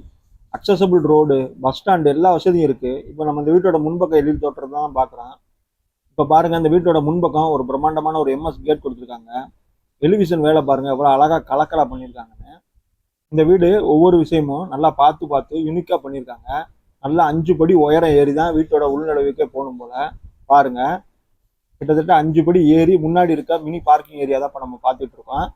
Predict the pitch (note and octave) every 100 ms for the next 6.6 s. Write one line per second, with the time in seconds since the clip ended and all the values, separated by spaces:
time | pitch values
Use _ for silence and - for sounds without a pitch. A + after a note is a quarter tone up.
0 | _ _ _ _ _ E3+ D#3 F3 G3 A3
1 | F#3 E3 D#3 C#3+ D3 D3+ F3 D#3+ F3 E3
2 | D3+ D#3 E3 E3 D3+ E3+ D#3+ D3+ D3+ D#3+
3 | D#3 C#3+ C#3+ - B2 B2 A#2+ A2+ A#2+ F3
4 | G3 _ _ _ _ _ _ _ _ _
5 | _ _ _ _ _ C#3+ E3 E3+ D#3+ D3+
6 | D3+ D#3 F3+ E3+ D#3+ F#3